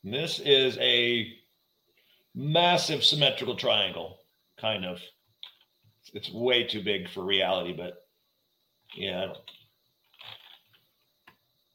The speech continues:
I think the thing that, that, that I question about this, and I'm not a fundamental guy, I'm purely technical, but, uh, I mean, can, can this business actually support this fundamentally?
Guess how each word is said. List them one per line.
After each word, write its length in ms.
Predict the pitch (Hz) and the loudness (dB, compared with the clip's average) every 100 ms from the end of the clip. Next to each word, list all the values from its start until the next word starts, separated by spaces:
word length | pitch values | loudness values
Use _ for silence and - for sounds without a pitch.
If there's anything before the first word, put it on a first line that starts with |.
| _ _ _ _ _ - _ _ _ _ _ _ _ _ _ _ _ _ _ _ - | _ _ _ _ _ -20 _ _ _ _ _ _ _ _ _ _ _ _ _ _ -6
I 80 | 127 | -2
think 160 | 165 | 0
the 80 | 139 | -2
thing 320 | 165 147 135 | 4 4 4
that, 280 | 127 - 98 | -2 -8 -8
that, 200 | 113 113 - 104 | -6 -8 -10 -8
that 200 | 113 107 - | -4 -4 -4
I 120 | - 120 | -2 -2
question 400 | - 123 - 107 | 0 -2 -2 -2
about 260 | 107 101 | 0 0
this, 280 | 117 104 104 | 0 -2 -2
and 80 | 104 | -4
I'm 180 | 110 113 | -6 0
not 180 | 120 117 | 2 2
a 60 | |
fundamental 520 | 107 120 107 107 110 98 | 0 -4 -4 -2 -2 -2
guy, 200 | 90 90 | 0 0
I'm 140 | 98 | -2
purely 260 | 123 113 92 | -4 -4 -2
technical, 500 | 123 110 - 85 - | -2 -2 -6 -8 -6
but, 220 | 90 87 - _ _ _ _ 98 | -4 -4 -8 _ _ _ _ -4
uh, 320 | 87 85 80 - _ _ _ _ _ _ _ _ _ _ | -2 -2 -6 -16 _ _ _ _ _ _ _ _ _ _
I 40 | 98 | -10
mean, 180 | 104 | -8
can, 280 | 104 123 101 - _ | -4 -6 -6 -14 _
can 160 | 135 139 | 0 2
this 160 | 156 | 0
business 380 | 110 151 135 107 | 4 2 2 2
actually 280 | 117 - 120 | 2 2 -2
support 420 | 110 - 131 135 | -4 -2 -2 0
this 180 | 98 - | 0 0
fundamentally? 680 | 107 98 95 107 80 78 | -2 -4 -2 0 -2 -8